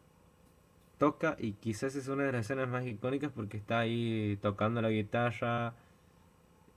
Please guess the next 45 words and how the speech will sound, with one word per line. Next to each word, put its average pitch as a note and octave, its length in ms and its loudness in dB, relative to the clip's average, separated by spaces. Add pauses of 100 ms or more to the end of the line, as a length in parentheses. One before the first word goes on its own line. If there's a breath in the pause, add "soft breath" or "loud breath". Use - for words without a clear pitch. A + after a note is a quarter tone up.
(100)
eh, F#2+ 680 2 (180)
y, G2+ 220 -2
y G#2+ 160 2
es G#2+ 140 -4
una, B2 320 2
es, G2+ 340 2
es, G2+ 220 -2
para G#2+ 220 0
mí B2 140 0
se B2 220 -4
convierte A2 400 0
en A2+ 80 0
una A#2 180 0
escena A#2 280 -2
bastante G#2+ 480 -2
icónica. A#2+ 580 -2 (1400 loud breath)
Y G#2+ 240 4
otra A2 320 2
que - 80 0
termina A2 400 2
sorprendiendo A#2+ 640 0
porque G2+ 260 -2
le G2+ 140 6
dice A2+ 520 2
a, F#2 260 -2
al G2 180 -4
final A2 280 0
cuando A2+ 200 0
termina A2+ 220 2
de A2 100 -2
tocar, A#2+ 360 0 (1400)
porque G2+ 200 -2
a G2+ 60 0
todo A2 120 4
el A#2 60 2
mundo B2+ 220 2
le A#2 80 2
llamó A2 240 0
la A2+ 80 2
atención A2+ 600 0
la, G2+ 280 4
la F#2+ 400 0
canción G#2 540 0
que G#2+ 80 2
interpreta, G#2+ 680 -2